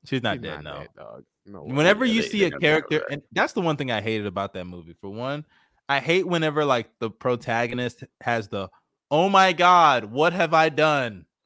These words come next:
Speaker 1: I have to undo everything" moment at the end of the movie. That is, like,
Speaker 2: <laughs>
Speaker 1: the weakest plot device in all of fucking television, dog. I hate that. I hate that shit so much. Um, but
Speaker 2: Uh,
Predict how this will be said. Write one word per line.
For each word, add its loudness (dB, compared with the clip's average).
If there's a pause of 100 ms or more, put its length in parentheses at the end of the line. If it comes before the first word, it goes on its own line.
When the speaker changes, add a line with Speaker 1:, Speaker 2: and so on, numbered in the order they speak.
Speaker 1:
I -4
have 4
to 0
undo 0
everything" -2
moment -6
at -6
the -10
end -6
of -6
the -6
movie. -8
That 4
is, -2
like, -2
Speaker 2:
<laughs> -14
Speaker 1:
the 0
weakest 2
plot 2
device 0 (100)
in -10
all 4
of -2
fucking -10
television, -10
dog. -12
I -2
hate -6
that. -6 (260)
I -6
hate -2
that -2
shit -10
so -6
much. -10 (560)
Um, -2
but 2
Speaker 2:
Uh, -12